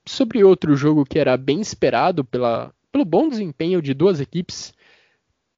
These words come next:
bom desempenho nessa temporada, Wolfsburg e Stuttgart.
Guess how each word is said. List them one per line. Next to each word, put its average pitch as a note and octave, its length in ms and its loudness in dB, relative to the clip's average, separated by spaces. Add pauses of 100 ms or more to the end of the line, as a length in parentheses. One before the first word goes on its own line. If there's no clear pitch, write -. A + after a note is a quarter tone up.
(120)
bom D#3 160 2
desempenho D3+ 720 -2
nessa C#3 400 -2
temporada, C#3+ 680 0
Wolfsburg C#3+ 760 -2 (140)
e D#3 160 -6
Stuttgart. B2+ 800 -2